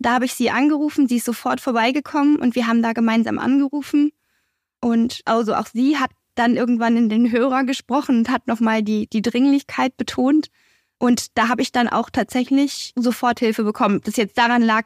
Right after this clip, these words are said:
dass wir beide da so drauf bestanden haben oder ob es einfach glücklicherweise so war, dass eben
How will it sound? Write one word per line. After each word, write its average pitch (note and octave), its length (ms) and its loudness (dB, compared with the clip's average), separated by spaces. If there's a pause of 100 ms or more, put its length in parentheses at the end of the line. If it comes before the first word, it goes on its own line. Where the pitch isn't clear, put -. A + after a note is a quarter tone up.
dass A3+ 220 -2
wir A3 100 2
beide A3+ 340 2
da G#3+ 320 0
so A3 300 0
drauf G#3+ 240 0
bestanden A3+ 560 0
haben B3 220 2
oder A3+ 200 0
ob - 120 -2
es A#3 120 -4
einfach A3 320 -2
glücklicherweise G#3+ 720 0
so A3 180 0
war, G#3+ 140 2
dass G#3 180 -4
eben G#3 360 0